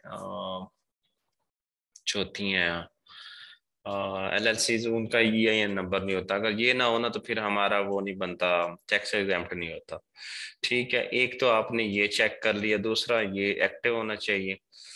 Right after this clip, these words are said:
तीसरा ये आ गया Florida Profit Corporation। ठीक है, ये इसका नाम आ गया। तीसरी चीज़ आपने ये देखनी है कि इसका ये address same होना चाहिए। ये same है, ये same है, और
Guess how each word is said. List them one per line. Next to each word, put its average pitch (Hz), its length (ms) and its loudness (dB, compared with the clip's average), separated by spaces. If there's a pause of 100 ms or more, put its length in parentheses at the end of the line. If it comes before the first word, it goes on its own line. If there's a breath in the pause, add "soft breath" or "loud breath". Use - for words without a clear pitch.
(400 loud breath)
तीसरा 127 720 4
ये 113 220 0
आ 113 160 4
गया 107 180 0
Florida 107 540 2
Profit 107 400 -2
Corporation। 110 720 0 (280)
ठीक 117 280 -4
है, 113 160 4
ये 101 120 0
इसका 110 260 0
नाम 104 340 2
आ 110 100 4
गया। 107 180 2 (200)
तीसरी 131 300 0
चीज़ 131 260 2
आपने 117 260 4
ये 117 140 4
देखनी 117 320 2
है 117 60 0
कि 123 60 2
इसका 120 200 0
ये 117 100 6
address 113 280 4
same 92 280 -4
होना 82 220 -6
चाहिए। 85 280 -6 (800 loud breath)
ये 123 280 4
same 127 400 2
है, 120 300 0 (360)
ये 110 280 0
same 120 420 0
है, 117 280 -2 (580 loud breath)
और 127 460 -2